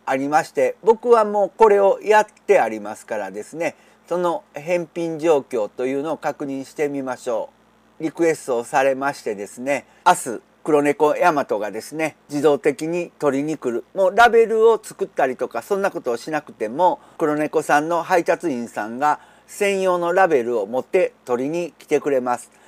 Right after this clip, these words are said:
まあ、その辺のところはAmazonで買っておけば安心です。でも、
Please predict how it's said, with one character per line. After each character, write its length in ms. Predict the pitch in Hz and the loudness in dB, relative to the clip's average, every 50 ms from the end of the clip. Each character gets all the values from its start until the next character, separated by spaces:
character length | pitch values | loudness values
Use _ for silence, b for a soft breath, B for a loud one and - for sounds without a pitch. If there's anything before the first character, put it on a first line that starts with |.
| b b | b b
ま 100 | 208 185 | -2 -2
あ、 60 | - _ _ | -2 _ _
そ 220 | - - - 277 | -6 0 0 2
の 160 | 269 277 285 | 4 4 4
辺 140 | 277 285 269 | 4 4 2
の 140 | 262 269 254 | 2 0 0
と 140 | - 254 247 | 0 0 2
こ 140 | - 240 240 | 4 6 6
ろ 120 | 240 233 | 6 6
は 240 | 233 220 214 - - b b b b - | 6 4 2 -2 -4 b b b b 0
Amazon 520 | 196 214 202 185 165 131 131 123 120 127 | 0 2 2 0 -2 -2 -4 -6 -6 -4
で 240 | 135 160 160 151 - b b b - | -2 -2 -2 -2 -2 b b b -4
買 140 | - 175 175 | -2 -2 -2
っ 40 | |
て 160 | - - 185 170 | 0 0 0 0
お 100 | 160 - | 0 0
け 120 | - 123 | -2 -2
ば 260 | 120 151 165 165 - _ _ _ _ _ _ | 0 0 0 0 0 _ _ _ _ _ _
安 220 | - 180 196 196 180 | -4 -2 0 0 -2
心 280 | - - 175 165 160 | -4 -6 -8 -4 -2
で 120 | 151 147 143 | -2 -4 -4
す。 180 | - - - _ b b b b b b b b b 190 | -6 -14 -20 _ b b b b b b b b b 4
で 140 | 196 247 | 6 6
も、 340 | 226 202 196 214 214 185 - | 6 6 4 4 4 2 0